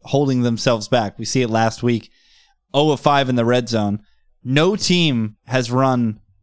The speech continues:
run, run, pass as a sequence of offensive plays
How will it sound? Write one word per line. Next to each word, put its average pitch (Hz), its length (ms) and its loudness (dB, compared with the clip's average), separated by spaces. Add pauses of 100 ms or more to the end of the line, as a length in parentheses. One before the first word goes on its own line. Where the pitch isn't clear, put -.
run, 135 380 0
run, 135 260 0
pass 135 540 -2
as 120 120 -2
a 110 100 -2
sequence 160 800 -2
of 117 120 0
offensive 127 520 0
plays 131 460 -2